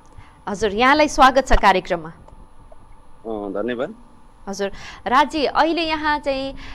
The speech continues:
Speaker 1: अ, कहाँ हुनुहुन्छ, त्यहाँको पछिल्लो अपडेट जानकारी गराइदिनुहोस् न।
Speaker 2: अ, हजुर, अहिले म पश्चिम नवलपरासीको निर्वाचन क्षेत्र नम्बर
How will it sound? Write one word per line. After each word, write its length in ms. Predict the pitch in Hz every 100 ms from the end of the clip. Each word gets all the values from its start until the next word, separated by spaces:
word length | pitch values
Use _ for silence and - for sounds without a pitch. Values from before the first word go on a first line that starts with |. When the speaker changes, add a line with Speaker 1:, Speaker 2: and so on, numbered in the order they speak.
| -
Speaker 1:
अ, 160 | 185 202
कहाँ 300 | - 277 320
हुनुहुन्छ, 440 | 277 262 262 254 247 240 240 - -
त्यहाँको 360 | 247 254 233 247
पछिल्लो 600 | 240 269 - 320 302 208
अपडेट 440 | - 226 202 220
जानकारी 420 | 208 208 202 196 185
गराइदिनुहोस् 580 | 190 180 170 180 202
न। 40 | - - - - - - - - - - - - - -
Speaker 2:
अ, 340 | 101 101 101 98 127
हजुर, 200 | 127 117
अहिले 400 | 92 135 143 165
म 680 | 156 160 147 113 110 117 - - -
पश्चिम 280 | 170 - 190
नवलपरासीको 1200 | 147 143 - 127 - - 131 151 139 113 104 101
निर्वाचन 540 | 104 120 135 147 147
क्षेत्र 300 | 131 - -
नम्बर 340 | 127 127 123